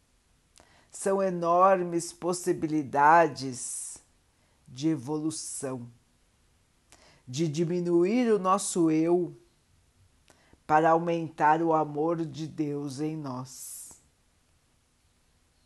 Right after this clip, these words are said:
Todas essas oportunidades, irmãos,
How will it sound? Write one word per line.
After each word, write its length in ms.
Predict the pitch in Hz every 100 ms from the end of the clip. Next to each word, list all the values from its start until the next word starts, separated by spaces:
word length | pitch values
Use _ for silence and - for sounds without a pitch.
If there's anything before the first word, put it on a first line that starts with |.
| _ _ _ _ _ _ _ _ _ _ _ _ _ _ _
Todas 420 | - 240 214 196 185
essas 380 | 180 185 160
oportunidades, 1300 | 165 160 160 156 160 151 143 143 143 190 180 156 143 156
irmãos, 920 | 151 143 160 165 165 151 - - -